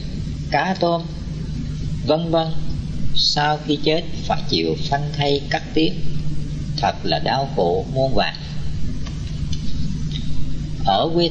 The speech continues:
thầy Trảng Bàng có hai vợ chồng ông X chuyên làm nghề đồ tể mổ heo, mổ bò. Do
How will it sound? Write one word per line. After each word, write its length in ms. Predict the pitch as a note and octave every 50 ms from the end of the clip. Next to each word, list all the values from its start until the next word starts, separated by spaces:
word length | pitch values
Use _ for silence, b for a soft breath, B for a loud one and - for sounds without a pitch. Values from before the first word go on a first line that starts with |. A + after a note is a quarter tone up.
| D3+ -
thầy 240 | B2 G#2 F#2 D#2 - - - - - - - F#2+ - - - -
Trảng 240 | - G2 G#2 - -
Bàng 200 | G#2 - - - - - - - - - - - - - - - - - - - - - - - - - - -
có 100 | - E3+
hai 300 | E3 E3+ E3+ E3 E3 D3+
vợ 200 | A2 G2+ G#2 G#2 - -
chồng 220 | A#2+ G2+ F#2+ F#2 - - - -
ông 300 | - C#3+ D3+ D#3 D3+ - D3+ E3+ -
X 160 | - - - - - - - - - - - - - - D3+ D3+ D3 - - - - - - - - - - - - - - - - - -
chuyên 220 | D3+ F3 F3+ F#3 E3+
làm 300 | D3 B2 A#2 G#2+ G#2 G#2
nghề 280 | G#2 G#2 G2+ G2 G2+
đồ 280 | G2+ G2+ G2+ G2+ F#2 F2 -
tể 280 | G#2 F#2 F#2 G2 - - -
mổ 200 | G2 F#2+ F#2 B2+
heo, 340 | D3 E3 E3 E3 E3 E3 D#3+ D#3+ D3+ - - -
mổ 180 | - - C#3
bò. 300 | B2+ A#2 F#2+ E2 C2+ - - - - - - - - - - - D3+ D3+ - D3+ D3+ D3+ D3 - - - - - - - - - - - - D3+ D3+
Do 360 | B2+ B2 D3+ D3 C#3+ D3 C#3+